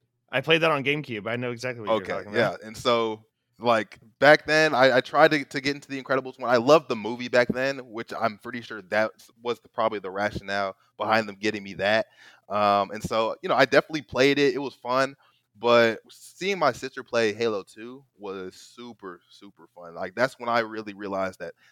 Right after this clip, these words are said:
Speaker 2: like, gaming was the one for me, 'cause, like, that's when I first saw that people were playing online, um, and the connectivity of just, like,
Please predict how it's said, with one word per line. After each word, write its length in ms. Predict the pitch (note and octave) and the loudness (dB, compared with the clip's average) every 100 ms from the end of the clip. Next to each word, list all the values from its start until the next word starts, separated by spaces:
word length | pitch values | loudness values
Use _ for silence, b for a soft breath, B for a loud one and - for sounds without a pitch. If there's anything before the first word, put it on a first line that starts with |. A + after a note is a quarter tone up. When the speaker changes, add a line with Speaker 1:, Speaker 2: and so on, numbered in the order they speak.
| - | -6
Speaker 2:
like, 160 | G2 | -4
gaming 300 | - A2 G#2+ | -2 -4 -4
was 160 | G#2 F#2+ | -10 -16
the 60 | F#2+ | -16
one 180 | G2 | -18
for 160 | F#2+ F#2 | -18 -20
me, 260 | F#2 F#2+ F#2+ | -16 -14 -16
'cause, 180 | F2+ F#2 | -10 -6
like, 180 | F2+ b b b - | -6 b b b 4
that's 240 | C3+ - | 4 4
when 100 | C3 | 2
I 220 | A#2+ A2+ - C#3+ | 4 4 -2 -4
first 380 | C#3 C3 - _ _ | -4 -4 -10 _ _
saw 260 | - B2 B2 | -8 -4 -4
that 140 | G2+ | -4
people 240 | C#3 A#2 A2 | -10 -10 -10
were 80 | |
playing 300 | - B2+ A2 | -4 -2 0
online, 760 | F#2 F2 F2+ G#2 A2+ A2+ A2 A2 b b _ | -2 -4 -2 2 2 2 0 -10 b b _
um, 320 | G#2 G2+ G2 | 2 2 2
and 140 | G2 G2+ | -4 -12
the 60 | |
connectivity 760 | - A#2 A#2+ - A#2+ A2+ A2+ G#2 | -10 -6 -8 -6 -10 -10 -12 -12
of 100 | G2 | -14
just, 240 | G2+ - | -20 -8
like, 280 | G2+ F#2+ - | -4 -4 -6